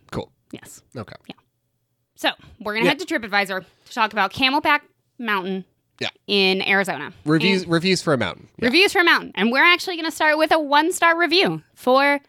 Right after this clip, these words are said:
Speaker 2: Camelback Mountain.
Speaker 1: For, for this mountain.
Speaker 2: For this mountain.
Speaker 1: This
Speaker 2: For this
Speaker 1: bumpy,
Speaker 2: hike,
Speaker 1: bumpy
Speaker 2: for this
Speaker 1: mountain.
Speaker 2: bumpy old, bumpy old boy out there
Speaker 1: Yeah.
Speaker 2: outside of Phoenix.
Speaker 1: Uh.
Speaker 2: It's from Mitch.
Speaker 1: Mm-hmm.
Speaker 2: Camelback Christmas. Someone put a cross at the top of the mountain this Christmas.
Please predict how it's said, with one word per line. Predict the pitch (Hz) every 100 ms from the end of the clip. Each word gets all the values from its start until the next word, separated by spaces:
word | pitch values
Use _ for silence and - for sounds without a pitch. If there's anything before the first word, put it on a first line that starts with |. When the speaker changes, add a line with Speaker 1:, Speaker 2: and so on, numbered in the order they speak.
| _ -
Speaker 2:
Camelback | 220 247 262 262 254
Mountain. | 247 - 151 - _
Speaker 1:
For, | 107 101
for | 120
this | 123 - 131
mountain. | 131 - 98 -
Speaker 2:
For | - 277
this | 330
mountain. | 277 220 - 180
Speaker 1:
This | 190
Speaker 2:
For | 233
this | 226
Speaker 1:
bumpy, | 156 302
Speaker 2:
hike, | 302 -
Speaker 1:
bumpy | 135 139
Speaker 2:
for | -
this |
Speaker 1:
mountain. | 110 95 85 101
Speaker 2:
bumpy | 339 359 349
old, | 339 330 330 330 330 -
bumpy | 339 370 370
old | 370
boy | 339 320 233
out | 208 214
there | 269 247 247 240 233 226
Speaker 1:
Yeah. | - 262
Speaker 2:
outside | - 285 269
of | 262
Phoenix. | 226 170 170 - -
Speaker 1:
Uh. | 120 95 87 - -
Speaker 2:
It's | 359 -
from | 403 330
Mitch. | 240 - - - -
Speaker 1:
Mm-hmm. | 117 104 82 _ _
Speaker 2:
Camelback | - 233 233 220 233
Christmas. | - 175 - 160 160 - _ _ _ _ _ _
Someone | - 370 494
put | 440
a | 381
cross | 330 302 330 330
at | 294
the |
top | 294 277 277
of | 277
the |
mountain | 262 262 285
this | 269 -
Christmas. | 302 - 311 -